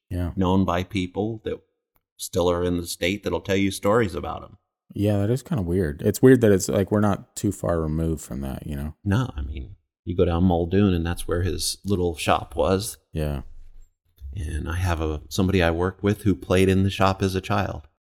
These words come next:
Speaker 1: Creepy.
Speaker 2: Because their parents had a business right across the street or right
Speaker 1: Yeah.
Speaker 2: next to 'em.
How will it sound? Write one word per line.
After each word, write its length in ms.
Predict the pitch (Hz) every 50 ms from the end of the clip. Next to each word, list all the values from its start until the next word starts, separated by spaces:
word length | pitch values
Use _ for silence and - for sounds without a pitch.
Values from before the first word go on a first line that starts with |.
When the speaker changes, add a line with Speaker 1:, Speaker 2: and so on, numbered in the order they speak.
| _
Speaker 1:
Creepy. 240 | - - - 65 82
Speaker 2:
Because 480 | 82 - - 82 78 - - - - - _
their 120 | - 87 82
parents 380 | - - 90 90 82 82 -
had 120 | 87 82 82
a 40 |
business 440 | 80 - 85 80 - 87 82 80 -
right 160 | 87 85 82
across 380 | 87 - - 85 85 87 - -
the 60 | -
street 380 | - - - 98 98 95 87 -
or 80 | - 90
right 180 | 90 85 80
Speaker 1:
Yeah. 80 | 73 65
Speaker 2:
next 260 | 78 95 - - -
to 140 | - 85 -
'em. 180 | - - -